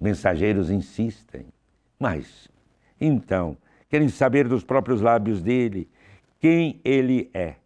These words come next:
E ele, em alto e bom som, responde, "Eu sou aquele que veio para preparar os caminhos do Senhor." E diz mais, "Pois após mim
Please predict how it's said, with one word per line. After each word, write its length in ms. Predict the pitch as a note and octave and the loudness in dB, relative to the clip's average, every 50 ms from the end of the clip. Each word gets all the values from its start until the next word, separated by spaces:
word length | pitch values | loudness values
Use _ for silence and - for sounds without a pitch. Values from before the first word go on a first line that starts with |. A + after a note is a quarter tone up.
| _ _ _ _ _ _ _ _ _ _ _ _ _ _ _ _ _ _ _ - | _ _ _ _ _ _ _ _ _ _ _ _ _ _ _ _ _ _ _ -14
E 160 | - E2 F2+ | -10 -6 -4
ele, 460 | G2+ A2 A2+ A2 G2+ G2 F2+ - _ _ - | -2 -2 -2 -2 -4 -6 -8 -10 _ _ -16
em 180 | F2 F2+ - _ - | -14 -14 -14 _ -2
alto 340 | G2 G2+ A2+ A2+ E2 - | 0 2 2 0 -2 -4
e 60 | - G2+ | -6 -4
bom 260 | E2+ F#2 F#2+ F#2 F2 | -4 -4 -4 -4 -6
som, 480 | D#2+ - - - G#2+ A2+ B2 B2+ B2 B2+ _ _ _ _ _ _ _ _ _ | -10 -14 -8 -4 -4 -2 -2 -4 -8 -12 _ _ _ _ _ _ _ _ _
responde, 840 | - - G2+ G2 - - _ - F2 F2 E2+ D#2 D2+ C2+ - - - _ _ _ _ _ _ _ _ _ _ _ _ _ _ _ _ _ _ _ _ _ _ _ _ _ _ _ _ _ _ _ _ _ _ _ _ _ _ _ _ _ _ _ _ _ | -6 -4 -4 -4 -4 -8 _ -8 -6 -6 -6 -8 -10 -12 -16 -20 -20 _ _ _ _ _ _ _ _ _ _ _ _ _ _ _ _ _ _ _ _ _ _ _ _ _ _ _ _ _ _ _ _ _ _ _ _ _ _ _ _ _ _ _ _ _
"Eu 140 | - F#2+ G2 | -4 -4 -4
sou 160 | F#2+ - B2+ | -2 0 0
aquele 500 | B2+ A#2+ - - B2 C3 C3+ C3 A#2 A#2+ | 0 0 0 0 -2 0 0 0 -2 -4
que 140 | A2+ - - | -6 -8 -8
veio 320 | G#2+ D#2+ G2+ G#2+ A2 G#2 - | -6 -4 -4 -4 -4 -6 -6
para 300 | - F#2+ F#2+ G2 F#2+ - | -6 -8 -8 -6 -8 -10
preparar 1120 | _ _ _ _ - D#3 D#3+ D#3+ - - _ - B2 A#2+ A2 A2+ A2+ A2+ G#2+ G2 E2+ D#2+ - _ _ _ _ _ _ _ _ _ | _ _ _ _ -2 -2 -2 -2 -4 -6 _ -2 0 0 0 0 0 0 0 0 -4 -6 -12 _ _ _ _ _ _ _ _ _
os 220 | - G2+ F#2 - | -14 -14 -14 -14
caminhos 880 | - _ _ G#2 F#2+ F#2 E2 E2 E2+ G2 G#2 F#2+ F2+ E2+ E2 D#2 D2 D2 | -18 _ _ -4 -4 -4 -6 -8 -8 -8 -8 -8 -8 -8 -10 -10 -12 -10
do 160 | C2 D2+ F2 | -10 -10 -10
Senhor." 580 | - - _ - D#2+ D#2+ D2 C2 B1+ C2+ B1+ - _ _ _ _ _ _ _ _ _ _ _ _ _ _ _ _ _ _ _ _ _ _ _ _ _ _ _ _ _ _ _ _ _ _ | -10 -12 _ -10 -8 -8 -8 -8 -10 -10 -12 -14 _ _ _ _ _ _ _ _ _ _ _ _ _ _ _ _ _ _ _ _ _ _ _ _ _ _ _ _ _ _ _ _ _ _
E 140 | - F#2+ F#2 | -4 -4 -2
diz 260 | D2+ F#2 G#2 G2+ F#2+ | 0 0 0 0 0
mais, 600 | E2 D#2 F2 F2+ G2 G#2+ G2+ F2 - _ _ _ _ | -2 -4 -4 -4 -4 -6 -8 -12 -16 _ _ _ _
"Pois 220 | - A2+ A#2 G2+ | -2 -2 0 2
após 400 | A#2+ A2+ - - B2 C#3 C3 G#2+ | 0 0 0 0 0 0 0 0
mim 340 | A#2 C3 C3+ B2 A2 E2+ | -2 -2 -2 -2 -4 -6